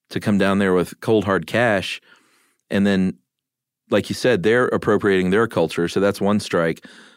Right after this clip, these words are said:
But then to appeal to these people, all of a sudden they're not as, like, you know, "We don't wanna freak people out maybe by being s-, too traditional.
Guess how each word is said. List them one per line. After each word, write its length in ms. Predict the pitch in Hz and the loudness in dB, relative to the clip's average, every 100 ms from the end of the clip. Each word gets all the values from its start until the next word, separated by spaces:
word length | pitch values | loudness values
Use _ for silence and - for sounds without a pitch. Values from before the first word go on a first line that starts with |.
| _ | _
But 140 | 104 101 | -2 0
then 300 | 113 104 98 | 2 0 0
to 160 | 107 | 0
appeal 340 | 90 - 147 160 | 0 0 0 0
to 80 | 95 | 0
these 220 | 95 - | -2 -2
people, 480 | 95 87 92 101 - _ _ _ _ 101 | -4 0 0 0 -6 _ _ _ _ 0
all 140 | 104 | 2
of 80 | 107 | 2
a 60 | |
sudden 340 | 104 113 104 107 | 2 0 2 2
they're 240 | 113 117 | 2 2
not 280 | 107 104 104 | 2 0 0
as, 280 | 98 92 95 | 0 -2 0
like, 400 | 98 95 90 - - - _ _ | 0 0 -2 -12 -20 -20 _ _
you 140 | 107 101 | -2 0
know, 180 | 95 | 2
"We 140 | 92 120 | 2 2
don't 100 | 110 | 2
wanna 200 | 104 92 | 2 -2
freak 260 | - 104 | -2 -6
people 320 | - 104 95 95 | -2 -2 0 2
out 200 | 104 - | 2 0
maybe 320 | 90 90 90 | 0 0 0
by 180 | 90 87 | 0 0
being 260 | 92 90 | 0 -2
s-, 160 | 87 - - | -4 -10 -6
too 160 | 117 | -4
traditional. 760 | 104 95 101 110 92 85 87 | -2 0 0 0 -2 -2 -2